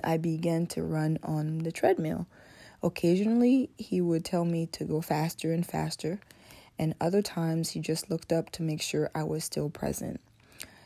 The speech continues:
As I watched him doing that, it dawned on me that my son just wanted to be in my presence. Don't get me wrong,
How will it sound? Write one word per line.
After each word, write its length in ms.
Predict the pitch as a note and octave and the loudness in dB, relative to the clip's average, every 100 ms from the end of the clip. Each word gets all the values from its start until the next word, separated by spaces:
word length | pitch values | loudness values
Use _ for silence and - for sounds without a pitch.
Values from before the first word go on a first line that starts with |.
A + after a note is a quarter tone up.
| - | 2
As 140 | G#3 | 8
I 120 | A#3 | 10
watched 480 | A3+ F#3+ G#3 - - | 10 8 6 4 2
him 220 | C4+ B3 | 4 6
doing 540 | F#3 F3+ F3+ F3 E3+ F3 - - | 6 4 4 2 2 0 -4 -6
that, 460 | F3 D3+ D3+ D#3 - | -2 0 0 -2 -4
it 120 | E3 D#3+ | -4 0
dawned 300 | D#3+ G3 A#3+ | 2 4 4
on 220 | G#3+ D#3 | 4 2
me 240 | D3+ D#3 | 0 -2
that 200 | D#3 - | -2 -4
my 220 | - E3 E3 | -2 -2 -2
son 580 | - A#3+ A#3 F3+ F3 F#3 - - - - | -2 2 2 2 0 -4 -10 -20 -20 -6
just 260 | G#3 G#3 | -2 0
wanted 280 | G#3+ A3+ A#3+ | 0 2 2
to 100 | - | 0
be 240 | G#3+ G#3+ G#3+ | -2 2 2
in 120 | G#3 | 4
my 140 | G3+ | 2
presence. 800 | F#3+ - - G#3 G3 - - - - - - - - - - | 0 -6 -4 -4 -4 -6 -6 -8 -12 -18 -20 -20 -20 -20 0
Don't 140 | G#3 | 4
get 140 | A3 E3+ | 6 4
me 100 | C#3 | 2
wrong, 480 | C#3 D3+ - - | 0 0 -2 -6